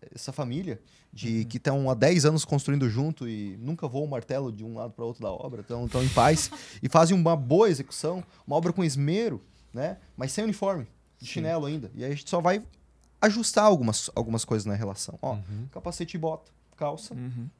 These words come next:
Speaker 1: beleza, básico. E a forma como vai ser conduzida a contratação deles, via mei.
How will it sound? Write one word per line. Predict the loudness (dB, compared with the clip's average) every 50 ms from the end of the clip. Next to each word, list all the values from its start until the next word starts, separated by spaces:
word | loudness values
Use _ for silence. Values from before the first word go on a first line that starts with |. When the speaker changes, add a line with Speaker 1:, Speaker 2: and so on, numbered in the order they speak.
| _ _ _ -20 -20 -8 -2
Speaker 1:
beleza, | 0 0 2 2 0 2
básico. | 2 4 4 4 2 0 -2 -6 -8 -8 _ _ _ _ _ _ _ _ _ _ _
E | 2 2 4 2 0 -2 -6 _ _ _ _ _ _ _ _ _ _ _ _ _ _
a | -10
forma | 0 2 2 2 2 2
como | 0 0 0 2
vai | 2 2
ser | 2 0 0 0
conduzida | 0 0 0 0 0 0 0 0 0 0 0 0
a | -2 -4
contratação | -4 -4 -4 -4 -4 -2 -2 -2 -2 -2 -2 0
deles, | 0 0 0 0 -2 -4 -8
via | -8 -6 -6 -4
mei. | -4 -4 -6 -6 -8 -10